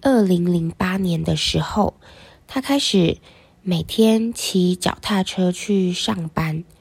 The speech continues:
为什么呢？因为那一年有一个很严重的台风，哦，很严重的台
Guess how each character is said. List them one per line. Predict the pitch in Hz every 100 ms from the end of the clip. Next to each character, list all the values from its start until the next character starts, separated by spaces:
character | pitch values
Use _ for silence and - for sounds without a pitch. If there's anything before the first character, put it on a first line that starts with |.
| _ - - _ _
为 | - 277
什 | -
么 | - 156
呢？ | 160 185 208 - _ - - _ -
因 | 202
为 | 214 220 208 202
那 | 190 196
一 | 202
年 | 196 180 156 151 156 - - _ _
有 | - 160
一 | 175
个 | 190 196 190 185 - _ _
很 | - 190 170
严 | 165 175
重 | 262 220
的 | 180
台 | - - 160 156
风， | - 175 165 175 - _ -
哦， | -
很 | - 160
严 | 156
重 | 170 185
的 | 170 160
台 | 160 - 160